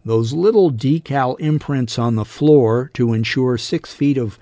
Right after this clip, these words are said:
social distance had been removed. In another store,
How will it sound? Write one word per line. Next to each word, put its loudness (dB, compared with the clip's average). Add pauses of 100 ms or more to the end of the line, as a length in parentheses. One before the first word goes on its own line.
(160)
social -2
distance -2
had -6
been -2
removed. 0 (640)
In -2
another 0
store, -2